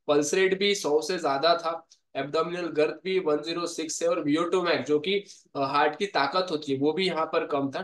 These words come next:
टू डी एको का examination हुआ तो उसमें pumping power सिर्फ पन्द्रह परसेंट था। अ, ये normally sixty परसेंट होता है किसी भी normal व्यक्ति में, पर इनके case में वो फिफ्टीन परसेंट था। साथ में severe mitral रिजर्जिटेशन,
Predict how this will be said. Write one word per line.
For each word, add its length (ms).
टू 140
डी 80
एको 280
का 140
examination 600
हुआ 280
तो 120
उसमें 440
pumping 480
power 320
सिर्फ 400
पन्द्रह 360
परसेंट 600
था। 280
अ, 280
ये 180
normally 440
sixty 400
परसेंट 460
होता 200
है 80
किसी 260
भी 140
normal 340
व्यक्ति 340
में, 120
पर 120
इनके 320
case 240
में 80
वो 120
फिफ्टीन 480
परसेंट 460
था। 180
साथ 520
में 120
severe 460
mitral 420
रिजर्जिटेशन, 760